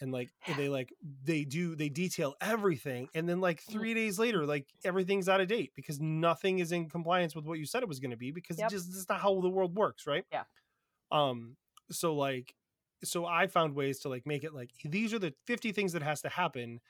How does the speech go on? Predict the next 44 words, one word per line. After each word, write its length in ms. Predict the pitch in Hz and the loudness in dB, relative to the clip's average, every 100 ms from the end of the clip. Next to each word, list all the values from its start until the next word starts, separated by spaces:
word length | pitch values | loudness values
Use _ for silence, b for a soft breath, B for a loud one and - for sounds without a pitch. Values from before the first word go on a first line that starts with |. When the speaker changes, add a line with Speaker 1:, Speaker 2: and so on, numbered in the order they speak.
| b b b b - | b b b b -8
Speaker 1:
And 180 | 302 | -4
this 200 | 349 262 | -4 -4
is 220 | 285 202 220 | -6 -6 -6
maybe 320 | 349 370 311 233 | -2 0 2 4
the 320 | 202 180 170 | 6 4 4
groupings 720 | 151 165 190 180 151 131 123 | 0 2 2 4 2 0 -2
that 140 | 147 | -2
they 120 | 143 135 | 0 -2
need 140 | 131 | -2
to 80 | 120 | -6
happen 320 | 117 - 110 | -6 -10 -14
in 160 | 107 113 | -14 -12
approximately, 720 | - 139 107 - 117 104 110 | -4 -2 -4 -10 -14 -14 -10
right? 240 | 120 135 | -8 -6
And 100 | 147 | -4
here's 320 | - 240 240 - | 0 2 2 4
things 240 | 208 175 | 2 4
that 100 | 151 | 0
if 120 | 143 | 0
this 200 | 214 226 | 0 0
doesn't 300 | - 208 196 | 4 4 4
happen, 400 | 180 214 147 131 | 2 0 0 -2
then, 200 | 131 135 - | -2 -4 -6
then 300 | 135 139 143 | -6 -4 -2
these 280 | 165 202 156 | 0 0 0
things 220 | 143 127 | -4 -6
can't 200 | - 110 | -8 -8
happen, 220 | 113 - | -8 -6
right? 160 | 127 135 B B B | -6 -6 B B B
Trying 200 | - 185 | 4 4
to 60 | 147 | 4
stage 340 | - 156 135 | 0 0 0
it 80 | 131 | -2
out 180 | 113 - | -4 -8
that 200 | 113 - _ | -10 -12 _
way, 60 | 107 | -10
right? 260 | 117 120 _ _ _ - | -10 -10 _ _ _ -4
Speaker 2:
Yeah. 80 | 143 | 0
Speaker 1:
Without 300 | 135 131 135 | 4 2 2
having 180 | 131 127 | -2 -2
to 40 | |
be 80 | 131 | -4
like, 240 | 123 120 143 | -6 -6 -8
"Okay, 460 | 131 143 120 123 | -4 -2 -2 -6